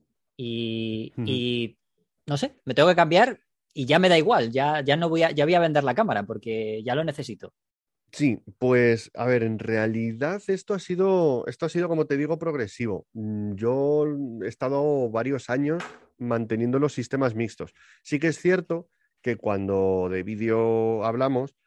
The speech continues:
Speaker 2: mm, el equipo que tenía de vídeo era bastante, bastante escueto, bastante reducido. Una cámara y un objetivo, pues, el primero, el que venía con el kit,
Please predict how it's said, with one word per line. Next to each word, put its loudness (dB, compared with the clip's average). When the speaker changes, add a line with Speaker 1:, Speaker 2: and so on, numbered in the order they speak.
Speaker 2:
mm, -6
el -2
equipo -6
que -4
tenía -4
de -2
vídeo 0
era 0
bastante, -2
bastante -4
escueto, -2
bastante -4
reducido. -4
Una -4
cámara -2
y 0
un 2
objetivo, 0
pues, -4
el -6
primero, 0
el 0
que 0
venía 0
con 0
el 0
kit, -2